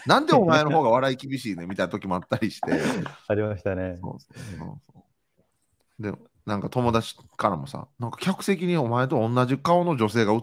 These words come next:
Speaker 1: てるぞ」みたいな。
Speaker 2: <laughs>
Speaker 1: 「な、なんあれ？」みたいなのも
Speaker 2: うんうんうん。
Speaker 1: 聞いちるしね。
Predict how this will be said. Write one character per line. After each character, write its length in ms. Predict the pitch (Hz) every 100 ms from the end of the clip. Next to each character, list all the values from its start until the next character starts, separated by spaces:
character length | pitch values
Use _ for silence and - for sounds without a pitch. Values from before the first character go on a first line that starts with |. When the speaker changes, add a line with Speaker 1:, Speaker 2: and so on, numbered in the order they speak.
| 127 -
Speaker 1:
て 120 | 143
る 80 | 110
ぞ」 100 | 92
み 80 |
た 80 | 95
い 40 | 110
な。 120 | 80
Speaker 2:
<laughs> 960 | - 160 147 - 135 139 143 - 160 - - - - 170 -
Speaker 1:
「な、 0 |
な 200 | 202 196
ん 20 | 110
あ 40 | 95
れ？」 60 | 90
み 100 | 95
た 120 | 90
い 40 |
な 120 | 82 82
の 20 |
も 240 | 82 82 104
Speaker 2:
う 360 | 104 101 95
ん 40 | 98
う 20 |
ん 20 |
う 20 | 90
ん。 20 |
Speaker 1:
聞 160 | 95
い 60 | 92
ち 120 | 90
る 100 | 117
し 140 | 107 82
ね。 200 | 85